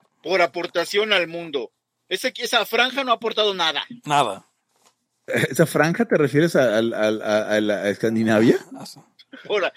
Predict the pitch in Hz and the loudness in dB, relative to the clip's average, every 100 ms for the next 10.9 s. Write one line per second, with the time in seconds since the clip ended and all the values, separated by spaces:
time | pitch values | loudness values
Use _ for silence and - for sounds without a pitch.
0 | - 190 185 190 208 226 208 311 214 175 | -6 2 4 4 4 2 0 -2 -4 0
1 | 175 233 233 - 185 - 170 - 190 131 | 0 0 -4 -6 -6 -4 -6 -6 -10 -8
2 | 135 151 120 - 110 107 143 143 143 - | -8 -4 -4 0 0 2 2 2 -4 -12
3 | - 127 135 127 120 113 113 127 131 135 | -2 2 4 4 2 0 -2 0 2 4
4 | 139 135 131 127 120 117 120 - 120 110 | 2 4 2 2 0 2 2 4 0 2
5 | 117 101 123 113 113 113 120 120 113 117 | -4 -2 0 0 0 0 4 4 4 2
6 | 139 156 156 131 127 120 123 104 92 _ | 2 0 -4 -6 -4 -2 -2 -4 -8 _
7 | _ _ _ _ _ 113 117 123 131 277 | _ _ _ _ _ -2 4 6 6 4
8 | - - - _ - - _ _ _ _ | 0 -20 -20 _ -20 -20 _ _ _ _
9 | _ _ - 196 220 170 208 214 - 214 | _ _ -4 -2 0 2 2 0 -6 -8
10 | 220 247 233 202 220 214 165 107 92 | -8 -12 -12 -12 -14 -16 -18 -20 -20